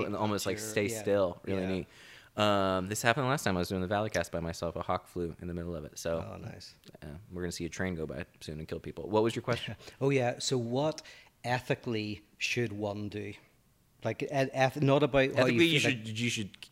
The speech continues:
Speaker 1: do what you need to do. You gotta throw the guy in, right? Is that the answer?
Speaker 2: <laughs> There's,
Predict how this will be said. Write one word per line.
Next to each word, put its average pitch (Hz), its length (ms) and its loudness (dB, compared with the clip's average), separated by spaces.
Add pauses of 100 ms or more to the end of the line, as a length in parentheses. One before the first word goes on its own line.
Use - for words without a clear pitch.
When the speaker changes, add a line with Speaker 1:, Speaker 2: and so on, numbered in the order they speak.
Speaker 1:
do 123 160 2
what 117 80 2
you 110 80 0
need 104 160 -2
to 90 60 -6
do. 78 100 -6
You 85 140 -4
gotta 92 180 4
throw 117 300 6
the 107 60 4
guy 92 180 6
in, 69 180 -2
right? 90 140 0
Is 95 100 0
that 104 180 4
the 110 120 4
answer? 110 340 2 (320)
Speaker 2:
<laughs> 220 1120 10
There's, 160 160 0